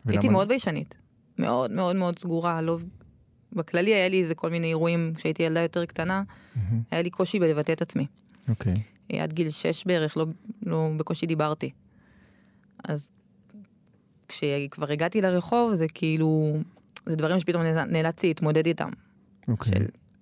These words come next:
Speaker 1: איך
Speaker 2: ש-,
Speaker 1: לדבר.
Speaker 2: שלדבר עם אנשים.
Speaker 1: כן, בכלל. איך לדבר, איך לבטא את עצמי.
Speaker 2: אז איך השגת אוכל?
Speaker 1: אז גנבתי. זה התחיל מזה שהייתי, היה איזה ישיבה ליד איזה גינה שהייתי הולכת לישון בה הרבה.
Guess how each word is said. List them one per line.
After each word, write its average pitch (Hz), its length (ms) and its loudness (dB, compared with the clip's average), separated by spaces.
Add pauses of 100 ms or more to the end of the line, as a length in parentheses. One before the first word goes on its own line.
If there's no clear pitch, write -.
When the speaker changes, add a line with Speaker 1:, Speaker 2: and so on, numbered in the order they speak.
(140)
Speaker 1:
איך - 120 -14
Speaker 2:
ש-, - 60 2
Speaker 1:
לדבר. 156 140 2
Speaker 2:
שלדבר 127 400 6
עם 139 140 6
אנשים. 127 380 4
Speaker 1:
כן, 233 140 0 (280)
בכלל. 220 360 -2 (340)
איך 175 140 -10
לדבר, 170 340 -2
איך 180 140 -4
לבטא 156 260 -4
את - 80 -6
עצמי. 170 340 -8
Speaker 2:
אז 120 140 4
איך 139 100 2
השגת 180 300 2
אוכל? 175 220 4 (580)
Speaker 1:
אז 156 280 -4
גנבתי. 233 460 -2 (720)
זה 185 100 0
התחיל 180 340 -2
מזה 185 300 2
שהייתי, 160 1500 -2
היה 170 220 2
איזה 175 180 2
ישיבה 165 440 -2 (520)
ליד 160 260 -2
איזה 170 160 -2
גינה 160 300 -4
שהייתי 160 340 -2
הולכת 156 360 -4
לישון 156 340 -4
בה 151 60 -4
הרבה. 147 200 -6